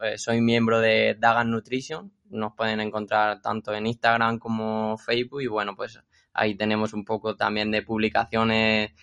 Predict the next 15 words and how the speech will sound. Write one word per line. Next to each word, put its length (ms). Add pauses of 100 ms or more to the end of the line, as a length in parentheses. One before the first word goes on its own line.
(180)
en 160
cuanto 260
a 80
deportes 400
de 80
resistencia 1040
y, 60
bueno, 260
también 300
así 180
un 80
poquito 340
para 540
población 500
general. 360